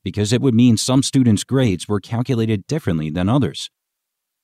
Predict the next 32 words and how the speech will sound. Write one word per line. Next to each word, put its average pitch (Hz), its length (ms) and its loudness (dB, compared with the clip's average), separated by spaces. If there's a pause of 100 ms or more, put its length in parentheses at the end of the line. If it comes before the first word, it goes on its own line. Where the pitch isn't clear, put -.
(100)
Constance 175 500 0
Laverne, 101 540 0
whose 98 220 -2
son 101 460 0
in 104 140 0
the 110 80 2
U 98 220 0
K 107 260 0
received 98 420 0
lower 92 320 0
than 117 160 2
expected 107 460 0
I 92 100 0
B 123 220 0
grades 85 420 -4
and 98 220 0
missed 135 240 -2
out 127 180 2
on 110 140 2
his 123 180 0
preferred 123 480 -2
college, 127 600 -4 (320)
is 76 180 -12
one 101 120 -2
of 95 80 -2
many 113 240 2
parents 87 380 -4
struggling 120 460 2
to 113 100 0
understand 117 580 2
what 92 180 -2
happened. 117 420 -4